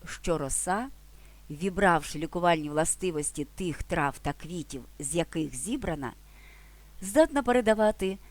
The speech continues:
земну плодючість. Навіть діти у давнину порівнювалися з цими ніжними, прозорими крапельками. Діти —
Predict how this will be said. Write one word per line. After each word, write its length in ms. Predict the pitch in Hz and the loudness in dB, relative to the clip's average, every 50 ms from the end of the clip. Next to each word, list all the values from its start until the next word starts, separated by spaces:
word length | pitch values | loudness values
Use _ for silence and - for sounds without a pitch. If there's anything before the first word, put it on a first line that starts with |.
| - - - | -18 -14 -10
земну 560 | 143 143 170 160 151 151 160 165 160 160 165 - - - - - | -6 -4 -4 -4 -2 -2 -2 -2 -4 -4 -6 -10 -16 -20 -16 -8
плодючість. 880 | - 151 160 151 139 143 143 135 131 - - 123 - - - - - - - - - - - - - - - - - - - - | -6 -4 -4 -4 -4 -6 -8 -8 -8 -10 -10 -10 -12 -12 -14 -16 -18 -20 -20 -20 -20 -20 -20 -20 -20 -20 -20 -20 -20 -20 -12 -2
Навіть 440 | 226 240 254 262 240 247 220 190 170 | 2 4 4 4 4 0 -4 -6 -8
діти 500 | 170 214 240 254 254 - - 160 143 - - - | -6 -4 -2 -2 -2 -2 -2 -4 -6 -6 -6 -8
у 80 | 165 | -4
давнину 680 | 160 156 156 143 143 143 143 139 147 165 190 214 202 175 - - - - - - - - - | -2 0 0 0 -2 -4 -4 -4 -4 -4 -6 -6 -8 -10 -14 -20 -20 -20 -20 -20 -20 -12 -6
порівнювалися 880 | - 165 160 170 175 170 175 170 160 165 156 160 156 - - 151 143 151 - - - - - - - - - - | -2 0 0 0 -2 -2 -4 -4 -2 -2 -2 -2 -2 -4 -2 -2 -4 -4 -6 -14 -20 -20 -20 -20 -20 -18 -12 -10
з 60 | - | -8
цими 380 | - - - 165 156 143 139 139 | -8 -6 -4 -4 -4 -4 -4 -6
ніжними, 680 | 139 143 151 160 185 190 - - 156 139 123 123 117 - - - - - - - - - - - - | -6 -6 -6 -4 -2 -2 -2 -2 -2 -4 -8 -10 -14 -14 -18 -20 -20 -20 -20 -20 -20 -20 -20 -16 -10
прозорими 720 | - 147 143 143 139 151 151 156 151 147 143 143 139 139 147 - - - - - - | -6 -4 -4 -2 -2 -2 -2 0 0 -2 -2 -4 -8 -10 -10 -14 -20 -20 -20 -20 -14
крапельками. 800 | - - 139 139 123 123 - - 117 - - - 123 117 113 101 - - - - - - - - - - - - - - - - - - - - - - - - - - | -8 -6 -4 -2 -2 -2 -4 -4 -8 -10 -10 -12 -12 -10 -12 -14 -18 -20 -20 -20 -20 -20 -20 -20 -20 -20 -20 -20 -20 -20 -20 -20 -20 -20 -20 -20 -20 -20 -20 -20 -20 -18
Діти — 640 | 160 139 135 143 143 160 190 - - 254 233 165 131 | -16 -10 -6 -4 -2 -2 -4 -4 -2 -2 -2 -2 -4